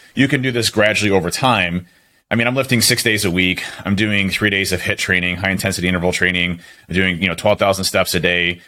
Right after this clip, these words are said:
I'm, you know, locked in on my calories and, and eating the right way. So, like, everything is, is hitting on full cylinders. Plus, I take, like, seven thousand supplements, which I'm sure do something. I don't know. Um, <laughs> you know, so, uh,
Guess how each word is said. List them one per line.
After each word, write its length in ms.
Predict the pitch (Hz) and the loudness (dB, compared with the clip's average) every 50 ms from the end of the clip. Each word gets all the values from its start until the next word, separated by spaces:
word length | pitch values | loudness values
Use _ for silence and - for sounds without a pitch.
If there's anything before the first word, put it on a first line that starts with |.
| _ _ _ - | _ _ _ -6
I'm, 240 | 87 90 85 80 - - | -4 -4 -4 -4 -4 -2
you 100 | 101 98 | -2 -2
know, 220 | 80 76 76 - _ - | -2 -4 -6 -8 _ -6
locked 320 | 90 104 107 104 107 - 110 | 0 2 2 2 0 0 0
in 100 | 110 104 | 0 0
on 120 | 101 95 | 0 0
my 80 | 92 87 | -2 -4
calories 560 | - - 90 87 90 90 90 92 92 85 90 | -2 -2 0 0 2 2 2 2 2 0 -2
and, 100 | 87 82 | -2 -2
and 100 | 85 87 | -2 0
eating 220 | 90 90 87 92 | 0 2 2 0
the 80 | 87 87 | 0 0
right 180 | 92 92 85 | 0 0 0
way. 140 | 87 90 90 | 0 0 0
So, 220 | 90 - - 104 101 | 0 2 2 2 2
like, 180 | 104 101 - - | 2 0 -2 0
everything 420 | 117 131 135 131 120 - 117 107 | -2 -2 -2 -2 -2 -2 -2 -2
is, 160 | 101 92 - - | 0 -2 -2 -2
is 260 | - 95 90 - - | 0 0 0 0 -2
hitting 240 | - 117 107 104 92 | -2 -2 -2 -2 -2
on 80 | 87 | -4
full 180 | 82 - 92 90 | -4 -2 -2 -2
cylinders. 420 | - - 98 90 85 87 87 - | 0 0 0 0 0 0 -2 -2
Plus, 220 | - - 107 - - | 0 0 0 0 0
I 60 | 101 | -2
take, 240 | - - 107 101 - | -2 -2 -2 -2 0
like, 160 | 95 92 - | 0 0 0
seven 240 | - 104 95 95 85 | 0 0 0 -2 -2
thousand 300 | 92 87 90 87 87 85 | -2 -2 -2 -2 -4 -2
supplements, 440 | - 92 85 92 90 90 87 - | -2 -2 0 0 0 0 0 -2
which 100 | - - 87 | -4 -4 -4
I'm 80 | 87 | -2
sure 160 | 82 - 101 92 | 0 0 0 0
do 120 | 90 90 | 0 0
something. 360 | - - 90 85 85 92 90 | -2 -2 -2 -2 -2 0 0
I 60 | 85 | 0
don't 120 | 82 82 82 | -2 -2 -6
know. 160 | 80 82 85 - - - - - - - - - - | -6 -8 -8 -10 -10 -12 -10 -10 -10 -12 -12 -6 -2
Um, 480 | - 107 104 101 98 95 95 104 - - | 0 2 2 2 2 2 0 0 0 2
<laughs> 260 | 139 120 147 170 - 139 - - - - | 2 2 2 2 2 2 0 2 2 2
you 120 | 165 143 | 2 2
know, 60 | 151 - | 2 2
so, 380 | - 165 - - - 151 143 - - - 135 131 127 - - - - - - - 202 196 175 - | 2 2 2 2 2 2 2 0 0 0 0 0 0 -2 -14 -18 -16 -16 -14 -14 -14 -10 -2 2
uh, 360 | 127 123 117 123 120 - - | 2 4 4 2 0 -2 -4